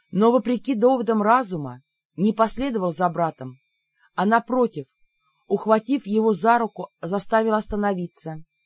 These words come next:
после чего еще и навалился сверху, закрывая то ли от звезд, то ли от выступивших на мгновение из-за туч лун, то ли от острого взгляда господина Ару,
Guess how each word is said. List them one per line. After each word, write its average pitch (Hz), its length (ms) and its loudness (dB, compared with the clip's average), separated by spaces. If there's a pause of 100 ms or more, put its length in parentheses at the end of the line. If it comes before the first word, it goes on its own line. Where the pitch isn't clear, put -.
(1400)
после 240 340 0
чего 190 260 0
еще 196 380 2
и - 20 0
навалился 214 540 0
сверху, 180 600 -8 (580)
закрывая 208 580 4
то 226 160 2
ли 220 80 4
от 202 160 2
звезд, 180 420 -4 (600)
то 196 120 4
ли 208 60 6
от 202 140 2
выступивших 202 720 -4
на 190 80 -2
мгновение 196 480 0
из-за 190 300 -2
туч - 300 -6
лун, 185 380 -2 (1160)
то 269 140 2
ли 277 80 2
от 262 180 0
острого 226 380 0
взгляда 214 340 0
господина 208 680 -2
Ару, 180 420 0